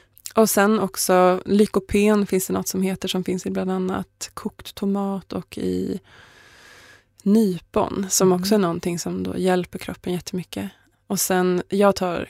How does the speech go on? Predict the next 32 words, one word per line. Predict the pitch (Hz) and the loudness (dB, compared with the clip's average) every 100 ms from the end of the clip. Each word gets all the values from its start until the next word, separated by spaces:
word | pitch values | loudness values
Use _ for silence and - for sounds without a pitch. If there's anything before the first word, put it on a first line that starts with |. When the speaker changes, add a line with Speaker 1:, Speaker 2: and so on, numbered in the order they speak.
| _ | _
Speaker 1:
ganska | - 190 180 | -4 -2 -2
stora | - 185 180 | -2 -2 -2
mängder | 180 185 | -4 -6
gurkmeja | 185 190 180 - 185 190 208 185 | -4 -4 -4 -4 -2 -2 -4 -6
som | - 190 | -4 0
Speaker 2:
Mm. | 180 | 0
Speaker 1:
är | |
så | - | -2
här | - | -8
förstärkt | - 190 - - - 180 - | -10 -8 -6 -4 -6 -6 -10
med, | 185 - 190 - | -8 -6 -8 -6
det | 208 | -2
är | 196 185 | 0 0
antiinflammatoriskt, | 190 185 190 185 185 180 185 190 185 - | -6 -4 -6 -4 -4 -4 -6 -6 -8 -8
och | - - - - - - - | -6 -6 -10 -20 -20 -20 -12
det | - | 2
behandlar | 190 190 196 190 170 | 4 6 4 4 2
vi | - | -2
också | 185 - 180 | -6 -6 -4
cervix | - 196 - - | -4 -4 -6 -8
med | - - - | -8 -8 -6
så | - | -8
här | 185 | -4
direkt | 180 185 - - | -6 -6 -12 -10
på | 196 | -8
cervix | - 208 214 - - | -6 -6 -8 -10 -8
nu, | |
Speaker 2:
Mm. | 214 190 233 185 - 190 185 | -2 0 0 -2 -6 -4 -4
Speaker 1:
eh, | |
tillsammans | 185 180 - 185 | -6 -6 -4 -4
med | 190 | -6
blodrot. | 185 190 185 180 180 190 - - | -2 0 0 -2 -4 -6 -12 -20